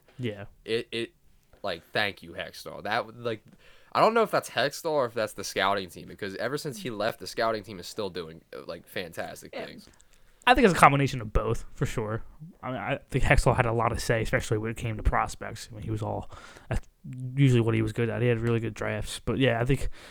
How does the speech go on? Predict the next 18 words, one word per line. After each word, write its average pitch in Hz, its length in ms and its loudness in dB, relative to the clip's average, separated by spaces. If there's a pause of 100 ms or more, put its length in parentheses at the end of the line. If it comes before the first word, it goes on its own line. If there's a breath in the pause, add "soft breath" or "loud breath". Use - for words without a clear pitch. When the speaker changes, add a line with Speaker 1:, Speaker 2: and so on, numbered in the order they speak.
(680 loud breath)
Speaker 1:
as 147 140 2
much 160 160 0
shit 156 240 4
as 135 140 2
we've 135 180 4
given 127 260 4
him 117 240 -2
for, 110 460 -2 (160)
for, - 200 -6
like, 110 100 -2
a 120 60 0
Dale 117 300 6
Weiss 117 200 2
kind 107 220 -6
of 104 60 -6
contract, 104 640 -6
but 101 140 -8
he, 127 160 -4